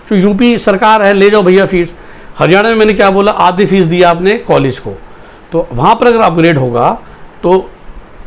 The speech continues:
जो आपने आधी फीस सरकार को दी है, सरकार तो adjust कर देगी। चलो, ऑनलाइन portal खोलोगे तो अपने आप ही adjusted fees आएगी,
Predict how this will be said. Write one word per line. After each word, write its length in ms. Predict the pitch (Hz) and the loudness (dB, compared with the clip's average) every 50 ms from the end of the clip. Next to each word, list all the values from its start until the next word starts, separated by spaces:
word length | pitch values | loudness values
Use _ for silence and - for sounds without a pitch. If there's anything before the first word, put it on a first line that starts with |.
| - - | -14 -8
जो 120 | 131 202 - | -8 -6 -4
आपने 260 | - 156 170 180 185 214 | -2 -4 -2 -2 -2 -2
आधी 260 | 202 165 160 165 190 196 | 0 0 -2 0 -2 -2
फीस 200 | 208 214 - - | -2 -4 -2 -2
सरकार 340 | 165 156 156 175 175 196 185 | -4 -2 0 0 0 0 0
को 100 | 190 185 | -2 0
दी 140 | 156 160 185 | 0 0 0
है, 60 | 202 | 0
सरकार 320 | 196 - 175 170 196 185 190 | 0 -2 -2 0 0 -2 0
तो 140 | 185 196 190 | 0 -2 -2
adjust 260 | 170 165 185 185 - | 0 0 -2 0 0
कर 100 | 185 160 | -2 -2
देगी। 300 | 147 143 135 123 120 123 | 0 0 -2 -2 -4 -4
चलो, 240 | 123 - 156 - 160 | -4 -4 -6 -2 0
ऑनलाइन 280 | 143 151 170 190 202 | 0 2 2 2 0
portal 300 | 185 175 160 156 165 180 | 2 0 0 0 0 -2
खोलोगे 460 | 160 - 147 143 151 147 131 127 143 190 - - - - - | 0 0 0 0 0 0 0 -2 -4 -4 -6 -10 -20 -8 -2
तो 60 | 170 | -2
अपने 180 | 175 175 180 196 | 0 0 2 0
आप 160 | 196 196 190 | 0 0 0
ही 60 | 214 214 | -2 -2
adjusted 460 | 185 175 156 185 175 - - 226 180 | -2 0 0 0 0 0 0 -2 -2
fees 260 | - - 190 185 - - | 0 0 -2 0 0 -2
आएगी, 300 | 120 117 107 104 104 | -4 -4 -4 -8 -12